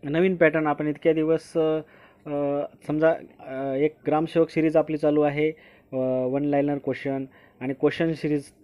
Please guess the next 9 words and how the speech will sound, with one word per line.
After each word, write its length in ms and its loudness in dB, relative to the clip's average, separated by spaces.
टाईप, 220 2
प्रश्नसंच 520 -4
टाईप 280 -2
आहे, 200 -10
परंतु 320 4
डिस्क्रिप्टिव्ह 640 0
टाईप 240 4
आपण 300 -6
आतापर्यंत 600 -4